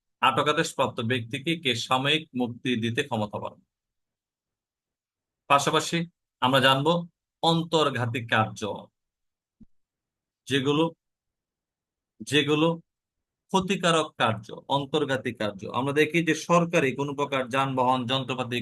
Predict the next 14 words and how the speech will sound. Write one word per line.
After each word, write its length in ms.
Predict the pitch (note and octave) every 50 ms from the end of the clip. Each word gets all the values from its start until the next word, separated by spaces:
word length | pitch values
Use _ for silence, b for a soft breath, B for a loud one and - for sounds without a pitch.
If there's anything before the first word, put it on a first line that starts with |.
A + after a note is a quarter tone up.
| A#2+ B2
কলকবজা, 500 | B2 B2+ B2 A#2+ B2 B2 A2+ - - - - - _ _ _ _ _ _ _ _ _ _ _ _ _ _ _ _ _ _ _ _ _
রেল 260 | - A2+ C3+ D3 D3 D3 D3 C#3
লাইন, 180 | C#3 C3+ C3 B2+ A#2 B2+
রেলপথ, 460 | C#3 C#3+ C#3+ A#2 A#2 C3+ C3 C3 C3 - - _ _ _ _ _ _ _ _ - A#2 A#2+
ঝুলন্ত 340 | D3+ D#3 D#3 D3+ C#3+ C3+ C#3 C3 -
সেতু, 240 | - C#3 A#2 A2+ C3+ B2+ B2 -
খাল, 240 | - C3+ C3+ C#3 C3+ C3 A#2 -
কালভার্ট, 440 | C3 C3 C3 B2+ B2 B2+ B2 A#2 A#2 A2+ A2+ - _ _ _ _ _ _ _ A#2 B2+
যে 80 | E3 E3 E3
সকল 200 | E3+ D3+ E3 D#3+ D#3 D#3 -
সরকারি 340 | D#3+ D#3 E3 D3+ D3 C#3 C#3 C3+ - - _ _ _ _ _ _ _ -
সম্পত্তি 640 | - - - D#3+ E3+ E3+ E3 D3+ D3+ D3+ D3+ - B2
রয়েছে 280 | A2+ A2 G#2+ - - A2 -
সেগুলো 260 | - D3+ C#3 D3+ D#3+